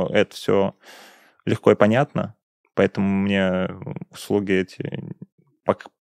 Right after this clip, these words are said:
по крайней мере, с-, на данный момент я и не использовал. Вот. А то, что есть какое-то сопровождение, да, оно есть. Э, есть, э,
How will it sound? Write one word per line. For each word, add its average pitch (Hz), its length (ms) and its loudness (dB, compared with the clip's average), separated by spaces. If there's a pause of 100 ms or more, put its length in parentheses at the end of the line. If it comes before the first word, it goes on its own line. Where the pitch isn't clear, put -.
(440)
по - 80 -2
крайней 104 260 0
мере, 104 160 0
с-, - 220 -16
на 104 260 2
данный 123 360 2
момент 98 460 2 (100)
я 101 360 0
и 101 160 -10 (140)
не 104 160 -4
использовал. - 520 -6 (380)
Вот. - 340 -4 (380)
А 104 80 0
то, 107 140 4
что - 180 2
есть 107 280 2
какое-то - 260 -4
сопровождение, 113 580 2
да, 110 180 6
оно 101 120 2
есть. 120 480 0
Э, 98 300 2 (100)
есть, 98 500 2
э, 95 380 2